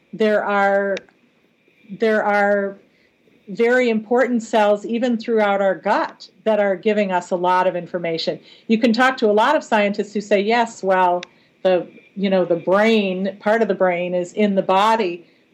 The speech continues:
but the whole nervous system and every part of us is, uh, is contributing to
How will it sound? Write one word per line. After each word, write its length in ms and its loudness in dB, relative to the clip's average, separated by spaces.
but 200 -2
the 340 0
whole 760 -2
nervous 540 0
system 680 -4
and 540 0
every 360 0
part 380 0
of 140 -2
us 480 -4
is, 540 0
uh, 400 2
is 160 0
contributing 840 0
to 640 0